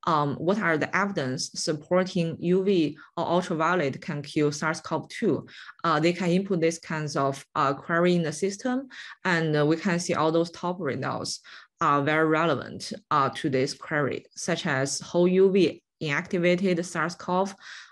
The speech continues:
uh, bearing multiple episodes and proteins is a candidate vaccine against this virus. Uh, since,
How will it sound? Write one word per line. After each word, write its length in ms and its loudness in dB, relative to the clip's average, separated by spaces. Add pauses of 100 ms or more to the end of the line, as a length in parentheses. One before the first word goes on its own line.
(140)
uh, 180 2
bearing 420 4
multiple 380 -2
episodes 760 -4
and 220 -4
proteins 560 -2
is 140 -4
a 80 -2
candidate 480 -2
vaccine 580 -4 (320)
against 400 0
this 300 0
virus. 600 -4 (840)
Uh, 400 2
since, 500 2